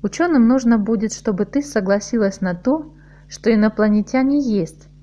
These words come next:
и начнут тебя мучить своими доказательствами. Они такие факты тебе приведут, что даже ты, мамочка, немножечко поколеблешься и подумаешь: 'Ну ничего себе,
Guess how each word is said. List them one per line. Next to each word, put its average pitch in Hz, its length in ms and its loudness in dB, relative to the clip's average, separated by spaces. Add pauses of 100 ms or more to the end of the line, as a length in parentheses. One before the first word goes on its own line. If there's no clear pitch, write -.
(320)
и 202 140 0
начнут 214 500 0
тебя 208 260 0
мучить 220 560 0
своими 202 540 0 (100)
доказательствами. 165 1300 -4 (840)
Они 214 240 4
такие 233 380 0
факты 247 440 -4
тебе 202 300 -2
приведут, 196 600 -2 (460)
что - 240 -2
даже 269 320 2
ты, 262 260 0
мамочка, 196 680 0 (300)
немножечко 196 720 2
поколеблешься 240 1080 -2 (120)
и 190 60 -4
подумаешь: 196 760 -2 (360)
'Ну 196 80 2
ничего 190 540 0
себе, 226 420 -2